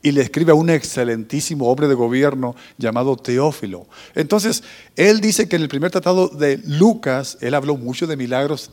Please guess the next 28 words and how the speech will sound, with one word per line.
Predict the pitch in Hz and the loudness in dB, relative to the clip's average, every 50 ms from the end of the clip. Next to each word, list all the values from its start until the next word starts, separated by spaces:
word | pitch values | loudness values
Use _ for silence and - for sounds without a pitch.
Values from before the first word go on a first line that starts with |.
| _ - | _ -6
y | 147 143 143 | -4 -2 -2
en | 131 123 120 | -2 -4 -4
términos | - 143 147 160 170 156 135 123 | -4 -4 -2 -4 -4 -4 -6 -6
médicos | 120 120 123 143 170 190 190 165 131 - 123 110 - 110 | -6 -6 -4 -4 -2 -2 -2 -4 -4 -6 -8 -8 -8 -8
habló | 104 113 120 127 | -6 -4 -4 -4
mucho | 139 135 - 135 | -4 -4 -4 -4
de | 123 117 | -4 -4
sanidad, | - 120 117 117 113 127 139 151 143 | -4 -6 -6 -4 -2 -2 -2 -2 -4
porque | - 131 113 - 117 | -6 -8 -8 -6 -6
era | 117 123 131 | -4 -4 -4
un | 139 131 123 | -6 -6 -6
médico | 127 143 151 175 170 143 113 - 110 - - - - - - _ | -2 0 0 2 0 0 -2 -6 -10 -14 -16 -20 -20 -20 -14 _
el | - 120 | -10 -6
que | - 127 | -4 -6
escribió. | 113 113 - 123 117 120 113 - - - - - - - - - - - _ | -6 -6 -6 -6 -4 -4 -4 -6 -8 -14 -20 -20 -20 -20 -20 -20 -20 -10 _
Y | - 190 185 | -2 0 0
dice | 170 214 196 - 214 175 | 0 0 0 -2 -4 0
que | - 208 202 185 | 2 2 2 4
las | 165 156 131 - | 4 2 0 0
cosas | - 196 185 214 202 | 0 -2 0 0 -2
que | - 175 | -2 -2
Jesús | 143 156 143 - 190 202 214 - - - - _ _ - | -2 -2 -2 2 2 2 4 2 0 -6 -12 _ _ 0
empezó | 156 170 175 165 151 - - 165 160 139 - - - 175 190 196 - - | 2 2 2 2 0 -2 0 0 0 0 -2 -2 0 2 0 0 0 0
a | - 139 139 143 | 0 0 2 0
hacer | 143 - - - 160 170 185 196 202 202 185 - - - - _ - | -2 -4 -6 -4 -2 0 2 2 0 0 -4 -10 -16 -20 -16 _ -4
y | 165 160 | 0 2
a | 160 160 | 2 2
enseñar | 156 151 147 - 151 151 151 160 185 196 185 151 123 - | 2 0 -2 -2 -4 -4 -2 0 2 2 0 0 -4 -10